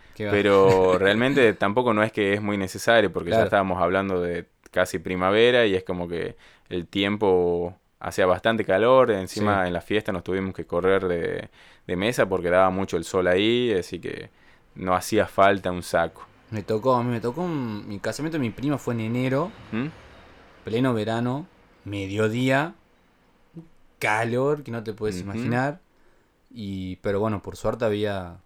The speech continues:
Speaker 1: los gazebos, ¿viste?
Speaker 2: Claro.
Speaker 1: Esos enormes.
Speaker 2: Claro, pero
Speaker 1: Y bueno,
Speaker 2: después ya a
Speaker 1: ahí
Speaker 2: la tarde baja el calorcito
Speaker 1: después
Speaker 2: y
Speaker 1: baja todo y chao, todo bien.
Speaker 2: Perfecto.
Speaker 1: Pero la verdad que ese, ese calor lo, lo sentís,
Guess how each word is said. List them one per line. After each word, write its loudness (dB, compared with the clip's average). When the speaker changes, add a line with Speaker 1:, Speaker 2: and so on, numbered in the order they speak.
Speaker 1:
los -10
gazebos, -2
¿viste? -8
Speaker 2:
Claro. 4
Speaker 1:
Esos -6
enormes. -4
Speaker 2:
Claro, 2
pero -4
Speaker 1:
Y 2
bueno, 2
Speaker 2:
después 4
ya 4
a 4
Speaker 1:
ahí 4
Speaker 2:
la 4
tarde 4
baja 2
el -4
calorcito -4
Speaker 1:
después 0
Speaker 2:
y -2
Speaker 1:
baja -2
todo 2
y -10
chao, -8
todo -6
bien. -10
Speaker 2:
Perfecto. -18
Speaker 1:
Pero -6
la -8
verdad -4
que -10
ese, -14
ese -10
calor -2
lo, -6
lo -10
sentís, -10